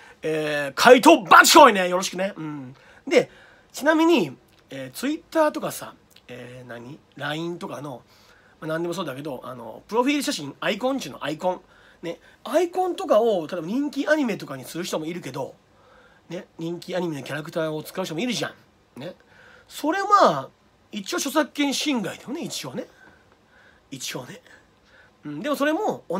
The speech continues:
じ時代、多分。例えば、えー、スラムダンクのさ、桜木花道だっけ？なんか名前忘れた。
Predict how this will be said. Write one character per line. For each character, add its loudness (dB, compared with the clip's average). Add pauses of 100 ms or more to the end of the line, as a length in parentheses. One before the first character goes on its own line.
(120)
じ -4
時 -6
代、 -4
多 -12
分。 -20 (960)
例 0
え 2
ば、 0 (480)
え -8
ー、 -14
ス -10
ラ -4
ム -4
ダ 0
ン -6
ク -10
の -12
さ、 -8
桜 -10
木 -10 (640)
花 -10
道 -10
だ -14
っ -20
け？ -20
な -10
ん -8
か -10
名 -12
前 -8
忘 -12
れ -14
た。 -14